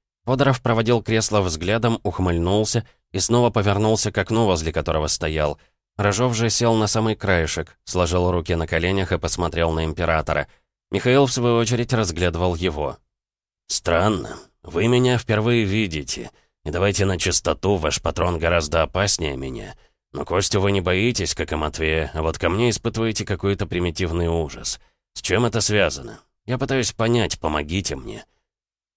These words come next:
«Так вы же император, ваше величество», — выпалил Рыжов. «Да, исчерпывающий ответ». Михаил на мгновение задумался.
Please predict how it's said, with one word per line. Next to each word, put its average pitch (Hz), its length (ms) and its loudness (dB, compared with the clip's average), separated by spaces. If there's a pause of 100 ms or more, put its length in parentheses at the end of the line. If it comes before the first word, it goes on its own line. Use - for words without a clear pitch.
(240)
«Так - 280 -6
вы 95 240 -2
же 98 180 0
император, 101 520 0
ваше 101 220 0
величество», — 85 600 -2 (240)
выпалил 82 440 0
Рыжов. 80 400 0 (720)
«Да, 92 680 0
исчерпывающий 76 1080 -2
ответ». - 680 -8 (240)
Михаил 110 400 2
на 110 120 2
мгновение 101 500 0
задумался. 92 640 0